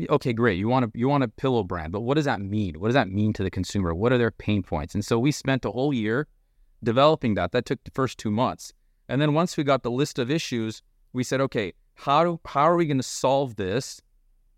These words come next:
through the design process of the site and what the brand stands for?" And we we had the best agencies and the best partners, uh, help us through this methodically,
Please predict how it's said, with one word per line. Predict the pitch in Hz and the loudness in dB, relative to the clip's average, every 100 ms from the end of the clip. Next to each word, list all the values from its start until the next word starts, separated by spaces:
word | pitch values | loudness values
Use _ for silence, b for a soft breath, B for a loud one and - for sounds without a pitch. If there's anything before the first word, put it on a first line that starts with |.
| _ _ _ _ _ _ - | _ _ _ _ _ _ -2
through | 147 156 151 143 | 2 4 4 2
the | - 120 113 | -2 -2 0
design | 113 110 127 143 | 0 2 2 2
process | - - 117 - 113 | 2 2 2 0 -4
of | 98 | -2
the | 90 | -4
site | - - 98 156 - _ _ - _ 120 | -4 0 2 2 -2 _ _ -20 _ -2
and | 143 151 110 | 2 2 4
what | 135 - | 2 2
the | 120 | -2
brand | 104 117 117 | 0 0 0
stands | - 104 107 - | -2 -4 -2 -4
for?" | - 64 - _ - _ _ _ - | -6 -8 -10 _ -20 _ _ _ -4
And | 120 123 117 | -2 0 0
we | 110 139 127 _ _ | 0 0 -2 _ _
we | 117 143 | -2 0
had | 151 143 | 2 2
the | 113 | 2
best | 101 123 131 | 2 2 2
agencies | 101 120 127 113 110 110 | 0 0 0 -2 -2 0
and | 104 | 2
the | 98 | 0
best | 90 113 - | 2 0 0
partners, | 113 107 101 95 92 - _ _ _ | 0 2 0 -4 -6 -12 _ _ _
uh, | - 90 | 0 0
help | - 120 117 | 4 2 4
us | 120 - | 0 0
through | 98 87 | -2 2
this | 90 104 - - - | 0 0 -6 -10 -6
methodically, | 92 117 110 110 - 87 107 | 0 4 6 6 0 0 0